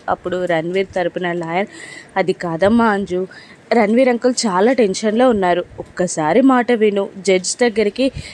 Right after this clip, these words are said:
వెళ్ళొచ్చొచ్చాక మీ నాన్నతో ఫోన్లో మాట్లాడదువులే" అని అనేస్తాడు లాయర్. దాంతో అలాగే అని తలదించుకొని కూర్చొని బాధపడుతూ ఉంటుంది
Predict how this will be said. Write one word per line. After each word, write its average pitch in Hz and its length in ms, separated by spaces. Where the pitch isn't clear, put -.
వెళ్ళొచ్చొచ్చాక 247 1040
మీ 202 140
నాన్నతో 202 520
ఫోన్లో 226 480
మాట్లాడదువులే" 233 1120
అని 208 400
అనేస్తాడు 262 540
లాయర్. 202 340
దాంతో 196 540
అలాగే 269 460
అని 247 360
తలదించుకొని 240 880
కూర్చొని 226 460
బాధపడుతూ 196 680
ఉంటుంది 180 380